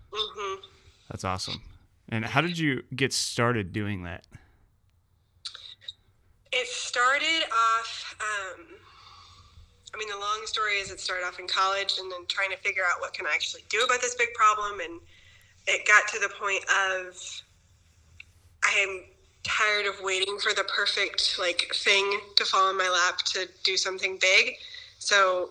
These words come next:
Speaker 1: care packages were something small that I could start doing. And, um, then the subscription box came along after that to, like, help people get more involved with, like,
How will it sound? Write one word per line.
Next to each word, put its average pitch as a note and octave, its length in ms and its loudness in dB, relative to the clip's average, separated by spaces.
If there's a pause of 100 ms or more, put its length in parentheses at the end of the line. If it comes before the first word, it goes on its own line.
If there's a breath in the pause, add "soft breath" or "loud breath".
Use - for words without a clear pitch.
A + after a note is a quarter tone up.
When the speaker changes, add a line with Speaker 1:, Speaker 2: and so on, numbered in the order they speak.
(140)
Speaker 1:
care A3+ 180 6
packages G3+ 480 4
were F#3 80 0
something F#3+ 320 -4
small B3 320 4
that A#3 80 8
I A3 80 8
could A3 120 0
start G3+ 280 2
doing. F#3+ 520 2
And, D3 120 -8 (1200)
um, F3 440 2 (760 loud breath)
then G#3 200 4
the F#3+ 100 2
subscription - 480 2
box F#3+ 460 4
came G#3 260 0
along F#3 260 4
after F3+ 240 4
that F3+ 220 2
to, - 140 4
like, F3+ 320 0
help - 460 6
people G#3+ 360 4
get G3 300 4
more G3 180 4
involved F#3 460 6
with, F#3 120 -6
like, D#3+ 160 0